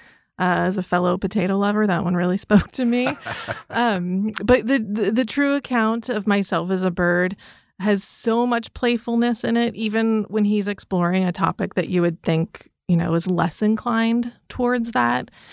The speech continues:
Speaker 1: And, you know, there are poems in the collection exploring topics like aging and Donald Trump, but he makes beautiful connections to nature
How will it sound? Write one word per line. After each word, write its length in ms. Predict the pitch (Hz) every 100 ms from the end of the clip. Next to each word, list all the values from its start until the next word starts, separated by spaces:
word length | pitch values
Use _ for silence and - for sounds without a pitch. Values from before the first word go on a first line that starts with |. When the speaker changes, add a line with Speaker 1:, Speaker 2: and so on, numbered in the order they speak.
| - - -
Speaker 1:
And, 340 | 220 220 208 - -
you 180 | 220
know, 160 | 196 180
there 240 | 208 214 214
are 80 | 202 -
poems 340 | 262 262 247 233
in 100 | 220
the 80 |
collection 400 | 214 214 202 -
exploring 460 | 190 - 190 180 185
topics 380 | 190 170 202 -
like 160 | 190 -
aging 640 | 214 208 180 180 175 170
and 280 | 170 170 170
Donald 400 | 190 208 208 196
Trump, 360 | - 175 165 -
but 180 | 180 -
he 380 | - - 240 233
makes 340 | 226 220 -
beautiful 600 | 190 196 208 214 214 196
connections 720 | - 190 170 - 180 175 170
to 120 | - 180
nature 640 | 175 165 - 170 165